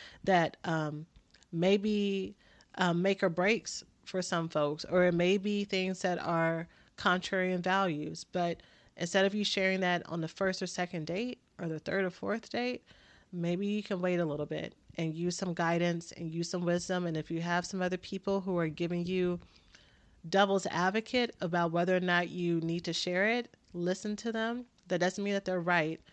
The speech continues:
We can learn how to take the feedback from our friends and loved ones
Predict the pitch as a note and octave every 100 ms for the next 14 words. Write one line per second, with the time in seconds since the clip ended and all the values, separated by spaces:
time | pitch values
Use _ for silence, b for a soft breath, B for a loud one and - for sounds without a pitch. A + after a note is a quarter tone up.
0 | b b b - E3 G3 G3 G#3 E3+ E3+
1 | F#3+ G3+ G3+ F#3 F3 F3 - E3 - G#3
2 | F#3+ - F3 G3+ G3 F3+ F3+ - E3+ D#3+
3 | - F3+ F3 E3 D#3 E3+ F#3+ G#3+ A3+ A#3